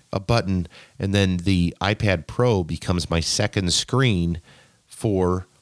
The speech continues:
my MacBook Pro, which i-, sounds, sounds simplistic, but it is amazing. And yes, you control it completely from your MacBook. And I believe any MacBook can do this with pretty much any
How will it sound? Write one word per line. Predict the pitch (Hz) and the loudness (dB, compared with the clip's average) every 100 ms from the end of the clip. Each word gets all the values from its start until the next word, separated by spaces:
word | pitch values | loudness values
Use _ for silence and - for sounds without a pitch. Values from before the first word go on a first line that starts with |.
| _ | _
my | - 92 90 90 82 - | -2 2 2 0 -2 -4
MacBook | 135 190 90 - | -4 0 -2 -2
Pro, | 87 60 - | -4 -4 -6
which | - 113 120 - - - | -4 -2 0 0 -2 -4
i-, | 107 - | -10 -6
sounds, | - 123 123 131 120 | -2 0 2 0 -2
sounds | - - 120 127 | -2 0 0 0
simplistic, | 110 101 135 127 143 | -2 -2 -2 0 -2
but | 143 143 | 0 0
it | 147 | 2
is | 147 147 | 2 2
amazing. | 147 151 160 175 190 190 135 90 76 - - - - - - | 0 0 0 2 2 2 2 0 -2 -8 -18 -18 -18 -10 -2
And | 123 | 2
yes, | 143 147 - | 2 2 2
you | 123 | 0
control | 123 107 127 127 127 | 0 0 2 2 2
it | - | 0
completely | 110 - 117 113 107 | -2 0 0 0 -2
from | - 110 | 0 0
your | 107 | 2
MacBook. | 104 104 101 - 87 92 | 2 0 -2 0 0 0
And | 95 | 0
I | |
believe | 98 139 - | 2 0 0
any | 131 135 | 2 2
MacBook | 131 117 117 - 117 | 2 0 0 0 0
can | - 107 | 0 0
do | 113 | 2
this | 104 - | 2 0
with | 92 - _ | -2 -4 _
pretty | 117 110 | -2 0
much | 98 - - | 0 -2 -2
any | 104 107 98 | 0 2 0